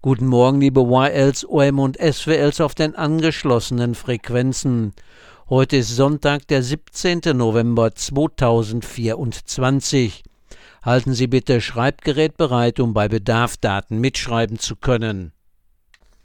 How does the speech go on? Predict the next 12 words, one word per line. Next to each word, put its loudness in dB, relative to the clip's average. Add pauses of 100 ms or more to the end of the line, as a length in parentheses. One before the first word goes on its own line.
(1000)
Wir 0
beginnen 2
mit -4
dem 0
Deutschland-Rundspruch -2
Nummer 0
sechsundvierzig -4
zweitausendvierundzwanzig -4
aus -6
der -4
sechsundvierzigsten -6
Kalenderwoche. -2